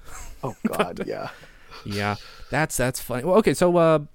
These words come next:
Speaker 2: but, but talk, talk more about, like, the kind of day-to-day, I'm jumping around a bit, but, uh, the base building in the Palo Alto Renters. Uh,
Speaker 1: Yeah, okay, let's get back to here. So, I mean, in Palo Alto Renters Association, it's a lot of just, you know,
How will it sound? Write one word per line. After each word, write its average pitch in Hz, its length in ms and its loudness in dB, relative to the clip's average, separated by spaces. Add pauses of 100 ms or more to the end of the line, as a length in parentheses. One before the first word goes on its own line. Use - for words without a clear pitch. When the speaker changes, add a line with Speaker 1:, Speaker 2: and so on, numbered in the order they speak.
(360)
Speaker 2:
but, 196 160 6
but 196 140 6
talk, 208 200 2
talk 269 160 2
more 302 120 -2
about, 240 160 2
like, 170 160 2
the 156 100 0
kind 151 180 0
of 123 140 -2
day-to-day, 120 480 4
I'm 123 260 0
jumping 127 240 2
around 113 180 4
a - 20 2
bit, 107 240 -2
but, 117 120 2
uh, 117 120 4
the 113 100 -2
base 156 240 2
building 104 320 0
in 104 100 -2
the 104 120 -4
Palo 113 160 0
Alto 101 160 -2
Renters. 101 560 -6
Uh, 202 200 2
Speaker 1:
Yeah, 170 260 12
okay, 151 340 4
let's 156 200 -4
get 180 200 2
back 170 220 2
to 139 200 -2
here. 113 560 -8 (400)
So, - 220 2
I 196 80 6
mean, 247 180 0
in 196 140 -2
Palo 285 240 -2
Alto 285 200 -4
Renters 143 400 -2
Association, 107 1000 -8 (600)
it's 160 160 2
a 214 60 10
lot 143 340 6
of 180 120 4
just, - 280 -8 (100)
you 135 100 -6
know, 92 220 -6